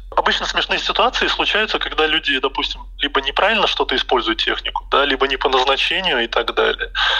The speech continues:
Как, например, там, помыть собаку на автомойке самообслуживания, да, что, в принципе, везде большими буквами, что нельзя этого делать, направлять там в живых существ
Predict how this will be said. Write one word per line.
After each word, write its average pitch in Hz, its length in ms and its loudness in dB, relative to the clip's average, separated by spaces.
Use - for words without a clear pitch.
Как, - 220 0
например, 117 480 2
там, - 640 -2
помыть 135 300 4
собаку 123 600 2
на 113 380 2
автомойке 113 440 0
самообслуживания, 113 800 0
да, 117 160 2
что, - 180 0
в - 40 -4
принципе, 117 400 -2
везде 117 400 2
большими 113 440 0
буквами, 117 520 2
что 120 200 -2
нельзя 120 340 2
этого - 280 0
делать, 113 360 2
направлять 117 480 2
там - 140 -12
в 110 60 0
живых 113 260 4
существ - 600 0